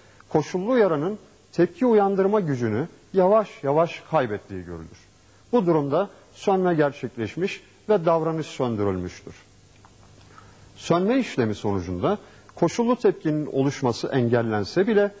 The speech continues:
söndürülen tepki tamamen ortadan kalkmaz. Söndürülen bir koşullu tepki,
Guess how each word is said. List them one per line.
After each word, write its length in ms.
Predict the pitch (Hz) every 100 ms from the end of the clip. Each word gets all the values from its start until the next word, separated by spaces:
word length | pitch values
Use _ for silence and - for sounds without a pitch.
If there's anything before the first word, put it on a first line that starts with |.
| - - -
söndürülen 600 | - 233 226 208 196 185
tepki 400 | - 160 - 190 190 -
tamamen 440 | - 214 180 170 160
ortadan 420 | 151 147 139 151
kalkmaz. 560 | - 110 - 90 82 - - - - -
Söndürülen 680 | - - 156 156 147 160 220
bir 100 | 233
koşullu 460 | - 160 127 113 104
tepki, 460 | 104 - 123 196